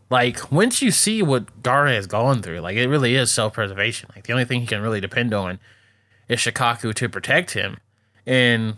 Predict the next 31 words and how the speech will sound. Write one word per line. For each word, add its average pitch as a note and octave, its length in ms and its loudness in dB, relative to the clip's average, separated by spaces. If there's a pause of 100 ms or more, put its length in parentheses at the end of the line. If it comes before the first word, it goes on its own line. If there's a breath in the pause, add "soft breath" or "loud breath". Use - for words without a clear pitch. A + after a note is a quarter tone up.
(120)
that A#2 240 0
plot B2+ 260 0
line, G#2+ 440 0
the C3 100 -2
fact A#3 320 0
that E3+ 60 2
that D3+ 180 4
plot D3+ 180 4
line C3+ 220 4
comes B2+ 180 2
back A#2 240 0
up A#2+ 140 0
in G#2+ 80 -4
Shippuden, A2+ 520 -6
I A2 80 -2
really G#2+ 280 2
like. G2+ 300 -2 (600 soft breath)
Um, G2 560 -2 (380)
and B2 180 -2
Gaara C3 340 4
is, A#2+ 240 0
I - 160 -6
feel - 140 -4
like, A2+ 180 0
one A2+ 120 -4
of A2 60 -4
the G#2+ 60 -4
most G#2+ 240 -2
well-developed G#2+ 640 -2
characters, A#2 720 -4 (460)
like, A2 400 -2